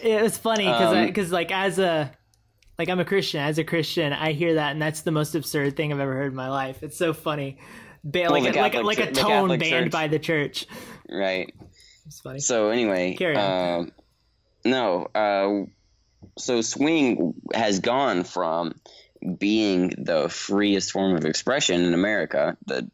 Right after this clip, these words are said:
Speaker 2: the representation of, of our values of freedom and liberty and individuality, and it's become cookie cutter.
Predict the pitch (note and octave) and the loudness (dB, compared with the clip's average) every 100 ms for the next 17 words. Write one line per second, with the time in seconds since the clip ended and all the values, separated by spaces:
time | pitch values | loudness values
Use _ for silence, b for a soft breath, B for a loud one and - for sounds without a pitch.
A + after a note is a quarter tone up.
0 | - D#2+ F#2 F#2 E2+ E2+ D#2+ E2+ F2 E2+ | -6 0 2 0 0 -2 0 -2 0 -2
1 | E2+ - - D#2+ - - - F#2 F2 F2+ | -2 -4 -4 -4 -4 -8 -2 0 2 2
2 | F2+ F2 F2+ E2+ - G2+ F2+ G2 F#2 D#2+ | 2 2 0 -4 -6 -2 0 0 -2 -2
3 | F2 F#2 F#2 F#2 E2 E2+ E2 F2 E2 D#2+ | 0 0 2 2 0 0 2 0 0 2
4 | D2+ E2+ - - B B B - F2 F2+ | 2 0 -2 -8 B B B -6 -2 -2
5 | - D#2+ - - A#2 G2+ F#2 F2+ b b | -2 -4 -2 -2 0 2 2 0 b b
6 | b _ _ - C3 B2 G2+ C#2+ A1 G#1+ | b _ _ -4 0 2 2 0 0 -4